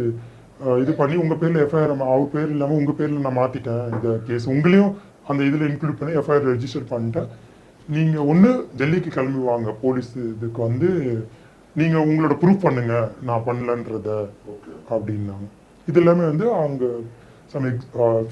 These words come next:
Speaker 1: லோயர் லெவல்ல இருக்கிறவர் பேசிட்டு இருக்காரு. அதுக்கப்புறமும் நான் திருப்பி எக்ஸ்பிளைன் பண்ணேன், "சார் ப்ளீஸ் அண்டர்ஸ்டாண்ட், நான் சென்னையில இருக்கேன், எதுவுமே நான் பண்ண முடியாது. நான் சென்னையிலேருந்து இப்போ எப்படி டெல்லி வர முடியும்? I am an already நான் ஆஃபீஸில் இருக்கேன் நானு.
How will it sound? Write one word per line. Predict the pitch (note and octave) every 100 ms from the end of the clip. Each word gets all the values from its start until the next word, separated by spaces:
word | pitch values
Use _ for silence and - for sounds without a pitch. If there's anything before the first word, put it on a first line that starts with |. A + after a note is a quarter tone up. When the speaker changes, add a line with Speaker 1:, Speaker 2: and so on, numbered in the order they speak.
| - - - -
Speaker 1:
லோயர் | D3 D#3
லெவல்ல | C#3+ C3+ C3
இருக்கிறவர் | A#2 A2+ A#2 A2+ -
பேசிட்டு | A2+ A#2 G#2+
இருக்காரு. | G#2 G2+ F#3 - - - - - - - - - -
அதுக்கப்புறமும் | D#3 E3 F3+ F3+ G#3+ A3
நான் | G3+
திருப்பி | E3+ F3+ F#3
எக்ஸ்பிளைன் | E3+ F#3 F3 D3+
பண்ணேன், | C#3+
"சார் | D#3 E3 E3
ப்ளீஸ் | - - F3+ E3
அண்டர்ஸ்டாண்ட், | C#3 C#3+ - D3 E3+ - -
நான் | C3 A#2+
சென்னையில | C3+ C3 F#3 F3+
இருக்கேன், | C3 B2 B2 E3+ - A#2+
எதுவுமே | A#2+ D#3+ E3+
நான் | C#3+
பண்ண | B2+ B2+
முடியாது. | A#2 C3+ D3
நான் | C3
சென்னையிலேருந்து | C#3+ D#3 E3
இப்போ | D#3+ C#3+
எப்படி | B2 B2 C3
டெல்லி | C3
வர | C3 A#2
முடியும்? | A2 G#2 C3 - - - -
I | C3
am | C3
an | B2+
already | A#2+ C3
நான் | F3 E3 B2+
ஆஃபீஸில் | C3+ F3 G3 C#3+
இருக்கேன் | A#2 A2+ G#2+
நானு. | G#2 C3